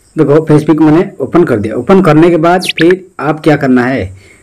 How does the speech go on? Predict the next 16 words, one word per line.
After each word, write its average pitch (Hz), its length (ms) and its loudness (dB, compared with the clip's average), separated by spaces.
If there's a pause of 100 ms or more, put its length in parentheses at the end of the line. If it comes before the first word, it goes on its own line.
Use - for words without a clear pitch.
(320)
ऊपर 156 300 2
जो 202 260 0
three 180 200 2
dot 175 220 2
है 170 180 2
right 147 200 -2
side 156 220 -4
में, 160 340 -2 (220)
right 127 240 -2
side 151 180 0
में 185 120 0
three 147 120 -2
dot 123 240 -2
पे 190 100 0
click 170 240 -4
करो। 87 140 -8